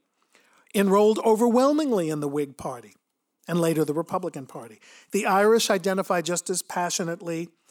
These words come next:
with the common man Democrats. So it really shouldn't surprise anyone that during his career, Lincoln would do everything in his power to promote German immigration and citizenship and voting rights.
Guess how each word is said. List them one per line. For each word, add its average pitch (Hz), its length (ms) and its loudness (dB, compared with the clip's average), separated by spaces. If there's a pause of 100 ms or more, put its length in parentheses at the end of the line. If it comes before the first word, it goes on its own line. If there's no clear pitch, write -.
(280)
with 165 120 -4
the 175 60 -6
common 160 460 -4
man 147 280 -6
Democrats. 143 760 -8 (480)
So 202 200 2
it 196 100 2
really 233 240 2
shouldn't 196 280 -2
surprise 180 300 0
anyone 165 460 0
that 160 180 -2 (340)
during 214 300 4
his 208 140 0
career, 175 320 0
Lincoln 170 320 -2
would 160 120 -4
do 170 200 -4
everything 208 420 0
in 185 80 -2
his 175 100 -4
power 165 360 0
to 160 100 -4
promote 160 380 -6
German 220 400 2
immigration 151 720 -4 (500)
and 175 160 0
citizenship 160 760 -2 (320)
and 170 160 -2
voting 156 320 0
rights. 123 400 -14